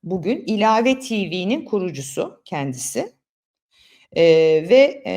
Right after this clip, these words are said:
yani teyit bakıyorum şu anda ama gördüğüm kadarıyla da bu gözaltının arkasından kendisi tutuklandı.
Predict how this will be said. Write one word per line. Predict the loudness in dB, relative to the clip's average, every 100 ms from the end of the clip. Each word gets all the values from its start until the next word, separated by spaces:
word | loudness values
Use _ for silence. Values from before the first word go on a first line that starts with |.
| -2 -2 -2 -2
yani | -4 -4 -4 -6
teyit | -4 -4 -2 -4
bakıyorum | -6 -4 -4 -6
şu | -6
anda | -4 -2 2 2
ama | 2 0 0 -4
gördüğüm | -4 -4 -6 -6
kadarıyla | -4 -2 -4 -4 -4
da | -4
bu | -6
gözaltının | -6 -2 -2 -2 -6 -4
arkasından | -2 -2 -6 -12 -6 -4 -4 -6
kendisi | -8 -8 -8 -10 -4 -4 -4 -8 _ _ _ _ _ _ _ _ _ _ _ _ _ _ _ _ _ _ _ _
tutuklandı. | -14 -14 -2 2 4 2 -4